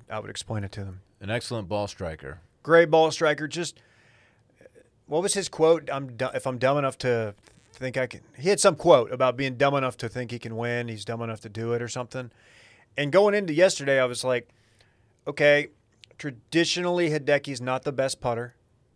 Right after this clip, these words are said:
Speaker 1: In fact, he's not a great putter at all. So I could see him giving up some shots." He came out and bogeyed one.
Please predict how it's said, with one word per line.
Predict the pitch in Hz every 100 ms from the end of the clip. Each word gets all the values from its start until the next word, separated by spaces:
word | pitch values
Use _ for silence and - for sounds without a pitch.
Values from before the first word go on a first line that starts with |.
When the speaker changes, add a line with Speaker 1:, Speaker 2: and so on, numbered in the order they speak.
| _
Speaker 1:
In | 117
fact, | 139 123
he's | 131 107
not | 131 135 135
a |
great | 117 123 120
putter | 117 110
at | 110
all. | 123 110 104 _ _ _ -
So | - 127 120 113 110
I | 123
could | 139 -
see | 165
him | 151
giving | 131 139 135
up | 127
some | - 113
shots." | 131 123 131 - - -
He | 127
came | 151 143
out | 135
and | 131
bogeyed | 123 123 127
one. | 117 120 120